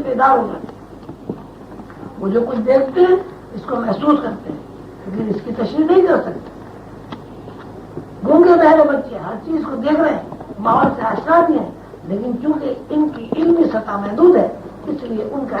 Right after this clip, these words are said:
علم بھی محدود رہ جاتا ہے۔ قانون یہ بنا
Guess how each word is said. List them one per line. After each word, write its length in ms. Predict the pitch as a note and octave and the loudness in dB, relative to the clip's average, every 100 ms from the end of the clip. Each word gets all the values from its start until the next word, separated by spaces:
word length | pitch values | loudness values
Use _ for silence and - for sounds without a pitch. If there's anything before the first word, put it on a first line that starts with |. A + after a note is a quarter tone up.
| - | 2
علم 220 | E4+ E4 C#4+ | 4 4 2
بھی 80 | D4+ | 2
محدود 360 | A#3 G#3+ C4+ | 2 2 2
رہ 160 | A#3 F#3+ | 2 2
جاتا 380 | F3 E3+ - - | 0 -2 -6 -8
ہے۔ 180 | - - - - - - - - - - | -8 -16 -2 2 4 2 -2 -4 -8 -10
قانون 340 | - G#3+ B4 B4+ | -4 -2 0 4
یہ 80 | C4 | 4
بنا 380 | B3+ D4+ E4+ | 6 6 6